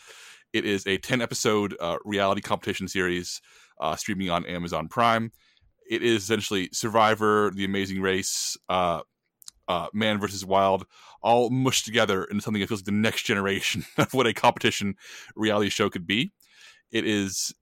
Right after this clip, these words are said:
it, this hugely ambitious thing. It follows the latest edition of a thing called the Eco Challenge, which is this,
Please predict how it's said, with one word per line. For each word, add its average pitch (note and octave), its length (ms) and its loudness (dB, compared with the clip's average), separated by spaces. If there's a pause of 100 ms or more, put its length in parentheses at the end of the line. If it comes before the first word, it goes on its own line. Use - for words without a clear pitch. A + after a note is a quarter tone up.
it, F#2+ 260 -4 (120)
this A2+ 340 -2 (640)
hugely C#3 680 0
ambitious A2 420 0
thing. G2 240 0
It G2 120 -6
follows A2+ 480 6 (320)
the A#2+ 100 -8
latest C3 200 4
edition B2 260 0
of G#2+ 100 2
a G2+ 140 2
thing A2 180 -2
called G#2 160 0
the G#2 160 -6
Eco G#2 200 0
Challenge, B2 680 0
which G#2+ 200 -4
is G2 180 -2
this, G2+ 260 -2